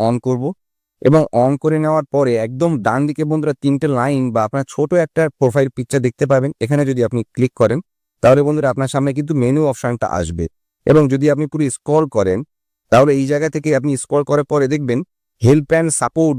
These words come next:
বলে বন্ধুরা একটা কিন্তু অপশন আছে। তো এখানে যদি আপনারা ক্লিক করেন, তাহলে দেখবেন বন্ধুরা এটার মধ্যে সাপোর্ট ইনবক্স বলে একটা কিন্তু অপশন আছে, এবং এখানে আপনাকে ক্লিক করতে হবে। যদি আপনি এখানে ক্লিক করেন, তাহলে দেখবেন দুটো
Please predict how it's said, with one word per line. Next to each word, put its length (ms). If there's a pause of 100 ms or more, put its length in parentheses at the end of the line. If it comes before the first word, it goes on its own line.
বলে 240
বন্ধুরা 280 (380)
একটা 220
কিন্তু 180 (120)
অপশন 320
আছে। 160 (640)
তো 120
এখানে 240
যদি 180
আপনারা 200 (120)
ক্লিক 260
করেন, 180 (200)
তাহলে 220
দেখবেন 280
বন্ধুরা 260 (160)
এটার 280
মধ্যে 240 (160)
সাপোর্ট 340 (140)
ইনবক্স 340 (100)
বলে 120 (100)
একটা 200
কিন্তু 160 (120)
অপশন 240 (100)
আছে, 140 (200)
এবং 120 (140)
এখানে 240
আপনাকে 220 (100)
ক্লিক 260
করতে 280
হবে। 160 (220)
যদি 140 (100)
আপনি 180
এখানে 160 (120)
ক্লিক 240
করেন, 200 (440)
তাহলে 300
দেখবেন 220 (120)
দুটো 200